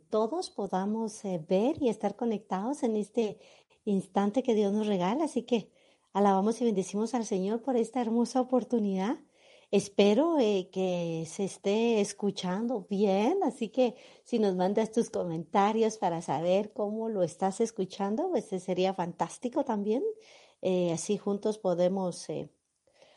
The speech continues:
alabar y bendecir al Señor en esta noche, que, que es hermoso ver cómo nos permite hoy, eh, ponernos de acuerdo, ¿verdad? Dejar de hacer lo que estábamos haciendo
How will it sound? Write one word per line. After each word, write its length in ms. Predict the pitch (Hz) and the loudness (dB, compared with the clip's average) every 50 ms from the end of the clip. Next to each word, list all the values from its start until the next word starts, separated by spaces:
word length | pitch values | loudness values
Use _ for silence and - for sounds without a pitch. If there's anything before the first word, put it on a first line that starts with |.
| _ _ - | _ _ -4
alabar 420 | 185 190 185 180 170 175 175 185 196 | -2 0 0 0 0 0 0 0 0
y 60 | 208 | 0
bendecir 460 | 196 185 185 175 165 - - 170 160 | 0 -2 -2 -2 -4 -4 -4 -4 -4
al 120 | 165 175 | -4 -6
Señor 440 | 170 - 175 170 180 180 170 170 170 | -6 -6 -6 -4 -2 -2 -2 -2 -2
en 160 | 170 165 170 | -2 -4 -4
esta 280 | 170 160 - - - 160 | -6 -8 -8 -8 -8 -6
noche, 480 | 165 165 175 180 185 180 - - - - | -6 -4 -4 -4 -6 -6 -8 -10 -12 -8
que, 240 | - 165 165 160 - _ _ _ _ _ _ _ _ _ | -8 -8 -8 -10 -12 _ _ _ _ _ _ _ _ _
que 180 | - 214 202 196 | 0 2 4 2
es 140 | 196 - | 2 2
hermoso 460 | 254 247 220 208 214 214 208 - 196 180 | 0 0 2 0 0 -2 -2 -2 -2 0
ver 260 | 180 185 202 214 - | 0 0 0 -2 -2
cómo 460 | - 214 208 202 196 190 170 156 151 _ _ _ _ _ _ _ _ _ - - - | -6 -4 -2 -2 -2 -2 -2 -4 -8 _ _ _ _ _ _ _ _ _ -16 -6 0
nos 280 | 185 185 190 170 170 - | 2 2 2 2 2 4
permite 720 | 180 170 170 170 170 180 190 196 196 - 262 247 233 208 | 4 4 4 2 -2 -2 -4 -4 -4 -2 0 0 2 2
hoy, 320 | 185 180 185 214 285 339 - | 2 2 2 2 0 -2 -4
eh, 240 | - 208 185 180 180 | -4 -2 0 -2 -2
ponernos 600 | 180 208 190 180 180 170 175 185 190 190 185 190 | -2 -2 -2 -2 -2 -2 -2 -4 -6 -6 -6 -8
de 80 | 185 | -10
acuerdo, 580 | 170 - - 185 180 190 220 220 208 196 170 156 | -10 -6 -2 0 0 0 0 -2 -2 -2 -2 -2
¿verdad? 400 | 156 170 175 190 196 196 180 175 | -4 -6 -6 -6 -6 -4 -4 -4
Dejar 400 | 180 180 170 151 - 170 175 190 | -4 -6 -8 -6 -4 -4 -2 -2
de 80 | 214 | -2
hacer 260 | 196 196 - 202 208 208 | -6 -4 -2 -2 0 0
lo 140 | 220 226 | 0 -4
que 80 | 220 208 | -4 -6
estábamos 580 | - - - 185 185 196 196 202 220 220 - 220 | -6 -2 0 2 2 2 0 -2 -4 -6 -6 -10
haciendo 520 | 185 - - 185 185 202 233 233 311 320 | -10 -4 -2 0 0 2 0 0 -2 -4